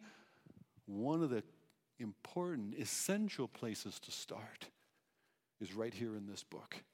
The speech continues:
Spend your prayer time with this book open. Let God's word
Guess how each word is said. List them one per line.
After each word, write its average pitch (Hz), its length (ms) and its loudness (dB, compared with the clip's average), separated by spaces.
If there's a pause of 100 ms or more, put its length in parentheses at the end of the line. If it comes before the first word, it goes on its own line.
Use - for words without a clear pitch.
(720)
Spend 202 540 4
your 220 80 2
prayer 175 360 2
time 113 600 0
with 135 420 0
this 131 300 4
book 120 340 -2 (140)
open. 113 480 -6 (640)
Let 202 200 4
God's 160 380 2
word 131 580 4